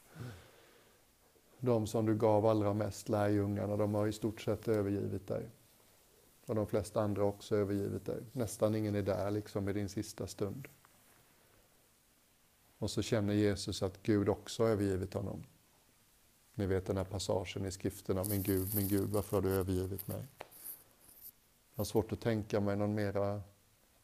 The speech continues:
akut bild av mänsklig förtvivlan, liksom.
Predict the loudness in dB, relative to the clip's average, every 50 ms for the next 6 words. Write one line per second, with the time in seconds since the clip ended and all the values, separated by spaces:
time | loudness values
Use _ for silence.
0 | _ -4 -2 -2 -2 -6 -6 0 2 2 2 2 -2 -6 -12 -6 -2 0 2 2
1 | 2 2 0 0 -2 0 -2 -2 -2 -4 -6 -8 -6 -4 -4 -4 -4 -4 -6 -6
2 | -2 0 0 0 0 -2 -2 -4 -4 -4 -4 -6 -8 -10 -12 -14 -16 -20 -20